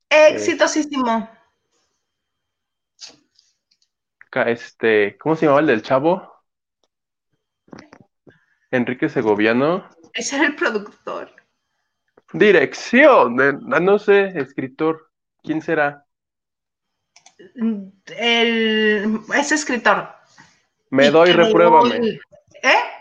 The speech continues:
Speaker 2: Me doy, repruébame. Aviéntame la descarga eléctrica ya.
Speaker 1: <laughs> No, este, es que estaba buscando sonido para ejemplificar. ¿Tienes sonido en particular?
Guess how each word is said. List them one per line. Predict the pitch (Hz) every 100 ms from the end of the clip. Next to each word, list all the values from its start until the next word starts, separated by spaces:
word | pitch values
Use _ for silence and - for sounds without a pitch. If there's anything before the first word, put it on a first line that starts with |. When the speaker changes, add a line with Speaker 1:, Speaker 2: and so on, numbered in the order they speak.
| _ _ _ _ _ _ _ _
Speaker 2:
Me | 123 127
doy, | 127 143 151
repruébame. | 139 135 143 147 127
Aviéntame | 120 131 147 151
la | 123
descarga | 110 - 127 139
eléctrica | 135 127 127 120 104
ya. | 104 113 - - _ _ _ -
Speaker 1:
<laughs> | 226 269 285 285 330 - - - - 880 988 - - - - - - - - - - _ - - 440 381 302 262
No, | 254 269 277 294 294 277 - - -
este, | 247 247 247 - _ 226 226 220 208
es | 202 190 156 _ 226 233
que | 294
estaba | 302 320 311
buscando | 262 - 240 247
sonido | 269 269 226 226 240 233
para | 226 208 196 185 180
ejemplificar. | 196 - 202 202 196 202 202 202
¿Tienes | 320 392 -
sonido | 269 277 302
en | 302
particular? | 294 269 226 220 214 220 226 -